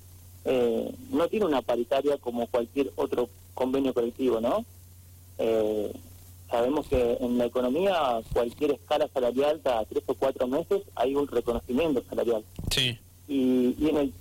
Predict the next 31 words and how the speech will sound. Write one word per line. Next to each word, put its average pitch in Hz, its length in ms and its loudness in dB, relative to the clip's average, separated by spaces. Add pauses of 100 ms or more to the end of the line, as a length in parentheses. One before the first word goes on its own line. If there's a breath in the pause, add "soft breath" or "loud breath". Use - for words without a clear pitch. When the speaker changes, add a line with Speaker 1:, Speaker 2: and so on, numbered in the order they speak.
(120)
Speaker 1:
trabajador 139 420 0
de 160 60 2
taxi 165 380 0
y 170 300 0
remis, 139 340 0 (120)
eh, 113 540 0 (340)
es 143 120 -2 (120)
todo, 131 500 2
digamos, 135 340 0
solamente 147 400 0
el, 135 200 -2
el 123 120 -2
aumento 156 420 2
tarifario 160 560 0 (380)
es 135 80 -2 (100)
su 123 280 4
recomposición 127 880 0
salarial. 120 380 0 (560)
Por 127 120 0
eso 151 180 0
es 147 160 0
que 127 460 2 (360)
cuando 123 300 0
pasa 131 640 0
mucho 147 300 -2
tiempo, 156 500 2 (480)
eh, 113 180 0
han 127 140 0
pasado 131 460 2
a - 20 2
veces 127 300 -2